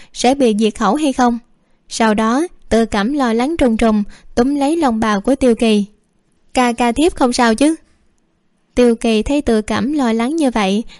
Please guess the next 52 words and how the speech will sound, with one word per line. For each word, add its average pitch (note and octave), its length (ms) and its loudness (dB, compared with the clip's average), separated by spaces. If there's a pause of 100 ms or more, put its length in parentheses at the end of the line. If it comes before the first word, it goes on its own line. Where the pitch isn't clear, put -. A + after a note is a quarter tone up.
(120)
lại A3 160 2
hơi A#3 200 0
hối C#4+ 220 0
hận G#3 280 -2
nói C4+ 120 0
nhiều C4 240 0
như A#3 180 0
thế C4 240 0
với D#4+ 160 0
nàng, A#3 300 0 (340)
giơ A#3 240 2
tay A3+ 240 -4
bóp B3+ 180 0
bóp C#4 220 2
trán. B3+ 300 0 (840)
"Không A3 240 2
có C4+ 160 2
chuyện G#3 220 2
gì, G3 280 2 (380)
bên A3+ 220 2
cạnh G#3 200 -2
hắn C4+ 280 -4 (140)
còn G#3+ 220 2
có C#4 120 0
Tần G#3+ 240 0
Tự G3+ 160 0
Xuyên A#3 220 2
đi A3+ 140 0
theo." A3 260 0 (1000)
Cũng A3 220 2
là B3+ 180 0
bởi G#3 280 0
vì A3+ 200 2
có D4+ 180 0
Tần A3 220 0
Tự G#3 180 0
Xuyên B3 300 2 (300)
mới C#4 160 0
làm B3+ 240 -2
người G#3+ 160 0
ta A3+ 240 -4
không B3 160 -2
yên A#3+ 200 -2
tâm. A#3+ 240 -2 (380)
Hai A#3 240 -2
nhà A3 280 -2
có D4 160 -2
đại G#3 240 -2
thù G#3+ 240 2
hủy G#3 180 0
hôn B3+ 260 0
đấy, C4 280 0